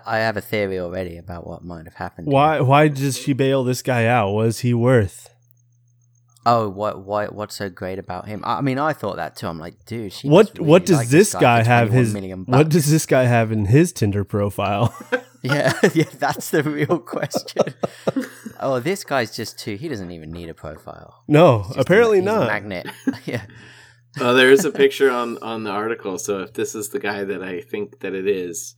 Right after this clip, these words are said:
Speaker 3: uh, it's, uh, you're onto something. <laughs>
Speaker 1: Okay.
Speaker 2: Onto what? What do you
Speaker 1: Elaborate.
Speaker 2: mean?
Speaker 1: Elaborate.
Speaker 3: You're just gonna
Speaker 2: <laughs> Yeah,
Speaker 3: have
Speaker 2: you
Speaker 3: to wait for the article. <laughs>
Speaker 2: But, but we're talking right now. Explain it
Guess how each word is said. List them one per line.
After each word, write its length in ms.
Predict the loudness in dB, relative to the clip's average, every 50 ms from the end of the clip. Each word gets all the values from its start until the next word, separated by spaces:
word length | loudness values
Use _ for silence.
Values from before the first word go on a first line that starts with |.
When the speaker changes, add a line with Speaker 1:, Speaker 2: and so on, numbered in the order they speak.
| _ _ _ _ _ _ _ _ -18 -16
Speaker 3:
uh, 400 | -14 -12 -12 -12 -12 -14 -14 -16 -18 -18
it's, 420 | -18 -18 -16 -14 -14 -16 -16 -18 -20 _ _ _ _ _ _ _ _
uh, 100 | -20 -20 -20 _ _ _ _ _ _ _ _ _ _ _ _
you're 200 | -6 -4 -2 -2
onto 220 | 0 0 0 -2 -2
something. 520 | -4 -4 -6 -8 -8 -10 -10 -12 -12 -14 _ _ _ _ _
<laughs> 80 | -18 -16 -16 -18 -20 -20 _ _ _ _ _ _ _ _ _ _ _ _ _ _ _ _ _ _
Speaker 1:
Okay. 340 | _ -20 -18 -16 -16 -18 -20 _ _ _ _ -2
Speaker 2:
Onto 240 | 0 2 4 4 4
what? 220 | 4 4 4 4
What 100 | 4 2 2
do 60 | 4
you 60 | 4
Speaker 1:
Elaborate. 140 | 4 4 4 2
Speaker 2:
mean? 100 | 0 -4 -8 _
Speaker 1:
Elaborate. 460 | -6 -4 -2 -2 -2 0 0 0 2 2 4 2
Speaker 3:
You're 100 | 2 0
just 160 | 0 0 2 4
gonna 120 | 4 6
Speaker 2:
<laughs> 20 |
Yeah, 60 | 6 4
Speaker 3:
have 80 | 4 2 0
Speaker 2:
you 60 | -2
Speaker 3:
to 60 | 0
wait 180 | 0 -2 -2 -4
for 80 | -4 -4
the 100 | -4 -2
article. 500 | -2 -2 -2 -2 -2 -4 -6 -8 -8 -12 _
<laughs> 60 | _ _ -20 -20 -20 -20 -20 _ _ -16 -16 -16 _ _ _ _ _ _ _ _ _
Speaker 2:
But, 440 | -2 2 6 6 6 4 2 -4 -14 _ _ _ _ _ _ _ -14 -8
but 200 | -4 -2 -2 0
we're 160 | 0 -2 -4
talking 380 | -2 -2 -2 -2 0 -2 -2 -2
right 140 | -2 -2 -4
now. 220 | -4 -4 -4 -6
Explain 460 | -6 -6 -6 -4 0 2 2 4 4
it 160 | 2 0 -2